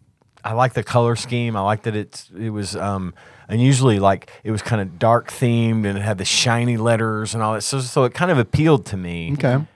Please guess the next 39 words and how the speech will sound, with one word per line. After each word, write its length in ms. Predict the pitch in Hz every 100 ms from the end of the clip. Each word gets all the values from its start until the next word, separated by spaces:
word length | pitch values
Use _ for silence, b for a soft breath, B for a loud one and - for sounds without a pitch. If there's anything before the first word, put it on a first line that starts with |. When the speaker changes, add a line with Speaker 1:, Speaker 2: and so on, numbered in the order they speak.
| _
Speaker 1:
Um, 500 | 110 107 101 98 98
but 120 | 104 120
I 100 | 113
did 200 | 139 131
feel, 340 | - 135 120
like, 200 | 107 104
a 60 | 101
sense 300 | - 110 104
of 80 | 90
hopelessness 680 | 107 104 110 - 92 87 -
watching 340 | 95 87 98
these 180 | 92 85
guys 360 | 107 95 90
literally 440 | 101 110 104 101 95
about 300 | 90 90 -
to 60 |
die. 440 | 90 92 92 90 87
I 20 |
mean, 140 | 104
they're, 100 | 107
like, 240 | 110 110 104
looking 320 | 117 120 127
up 160 | 117 127
in 120 | 117
the 120 | 104
air, 240 | 127 123
firing 580 | 127 - 131 123 123 120
at 140 | 120 113
random. 460 | 113 113 110 110
One 160 | 113 120
guy's 260 | 123 123
got 220 | 117 117 -
two 180 | 143
guns. 460 | 139 131 127 120 120
And 80 | 151
Speaker 2:
Yeah. 160 | 156
Speaker 1:
he's 80 | 143
like, 140 | 120 104
"Ah, 300 | 247 233 254